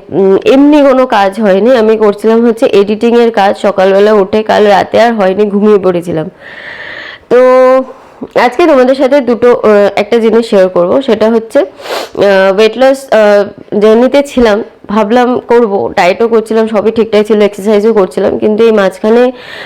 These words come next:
আহ, পুরো ঘেটে ঘ হয়ে গেলাম, because reason তো তোমরা জানোই। তো আমি ভাবছি আবার একটা করি। এবারে, আহ, উম,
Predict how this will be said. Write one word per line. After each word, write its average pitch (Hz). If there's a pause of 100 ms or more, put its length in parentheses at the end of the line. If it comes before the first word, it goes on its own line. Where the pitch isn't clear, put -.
(160)
আহ, 190
পুরো 254
ঘেটে 233
ঘ 208
হয়ে 226
গেলাম, 202 (420)
because 220 (180)
reason 202
তো 202
তোমরা 190
জানোই। 240 (460)
তো 262
আমি 262
ভাবছি 269
আবার 247
একটা 240
করি। 220
এবারে, 254
আহ, 196
উম, 180